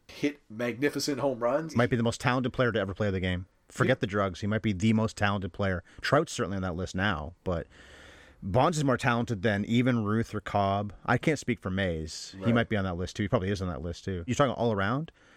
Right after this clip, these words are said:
Speaker 2: Bonds is definitely on the short list of one of the greatest players to have ever played the game. And including, I mentioned earlier, War. I think he's second or fifth or
Speaker 1: Oh, he's
Speaker 2: something like
Speaker 1: super
Speaker 2: that.
Speaker 1: high up there. It's almost more interesting to me, at least now, and I'm sure it was true then as well.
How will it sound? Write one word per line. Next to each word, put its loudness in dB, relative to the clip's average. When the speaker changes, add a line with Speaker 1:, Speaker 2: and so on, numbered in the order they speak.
Speaker 2:
Bonds 2
is -6
definitely -4
on -4
the -4
short -4
list -6
of -6
one -4
of -2
the -4
greatest -4
players -4
to -6
have -4
ever -4
played -6
the -6
game. -8
And 2
including, 2
I 2
mentioned -2
earlier, 0
War. 0
I 0
think -4
he's -4
second -2
or -4
fifth -2
or -2
Speaker 1:
Oh, 0
he's -2
Speaker 2:
something -2
like -2
Speaker 1:
super 2
Speaker 2:
that. -2
Speaker 1:
high -6
up -10
there. -10
It's -2
almost 0
more -2
interesting -6
to -12
me, -6
at -4
least -2
now, -4
and -6
I'm -6
sure -2
it -6
was -8
true -8
then -4
as -12
well. -2